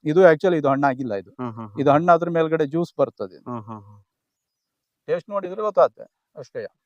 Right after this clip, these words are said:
Speaker 2: ಸ್ವೀಟ್ ಇದೆ ಸರ್.
Speaker 1: ಹಾ, ಸ್ವೀಟ್ ಇದೆ.
Speaker 2: ಹ್ಮ್.
Speaker 1: But ಅಷ್ಟು ಇದ್ ಬಂದಿಲ್ಲ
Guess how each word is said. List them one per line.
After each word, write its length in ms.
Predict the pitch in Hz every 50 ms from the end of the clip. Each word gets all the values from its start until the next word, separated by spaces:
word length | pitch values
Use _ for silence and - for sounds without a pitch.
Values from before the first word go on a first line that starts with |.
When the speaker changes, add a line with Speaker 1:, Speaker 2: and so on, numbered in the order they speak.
| _ _ _ _ _ _ _ _ _ _ _ _ _ _ _ _ _ _ _ _ -
Speaker 2:
ಸ್ವೀಟ್ 220 | _ 214 247 214 220
ಇದೆ 160 | 208 202 170
ಸರ್. 180 | 131 131 117 - _ -
Speaker 1:
ಹಾ, 180 | 151 170 156 123
ಸ್ವೀಟ್ 280 | - - 190 233 208 240
ಇದೆ. 200 | 214 143 139 160
Speaker 2:
ಹ್ಮ್. 560 | 269 294 - _ 135 131 123 117 117 110 107 -
Speaker 1:
But 300 | - 151 160 165 - 180
ಅಷ್ಟು 580 | 160 151 - - 196 185 175 170 165 156 151 147
ಇದ್ 120 | 151 151
ಬಂದಿಲ್ಲ 320 | 175 165 143 120 110 98